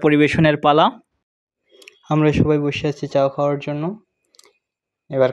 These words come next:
কাপে আমরা চাগুলো ঢালছি। দেখুন কত সুন্দর একটা কালার হয়েছে নীল অপরাজিতার চা। আপনারাও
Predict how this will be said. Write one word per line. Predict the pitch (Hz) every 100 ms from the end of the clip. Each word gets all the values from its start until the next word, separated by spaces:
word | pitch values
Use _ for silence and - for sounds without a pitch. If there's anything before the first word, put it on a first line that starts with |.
| 131
কাপে | 131 147 139
আমরা | 135 131 139 - _ _ _ _ _ _ _ _ _ _ _ _ _ -
চাগুলো | 131 135 139 139 127
ঢালছি। | 135 131 - 165 196 - _ _ _ _ _ _ _ _ _ _ _ _ _ _ _ _ _ - -
দেখুন | 143 135 127 135 -
কত | 135 135 -
সুন্দর | 143 139 135
একটা | 131 131 -
কালার | 127 131
হয়েছে | 131 123 - 151 _ _ _ _ _ _ _ _ _ _
নীল | 139 131 127
অপরাজিতার | 127 127 127 123 117 -
চা। | 123 110 - _ _ _ _ _ _ _ _ _ _ _ _
আপনারাও | 143 135 147 147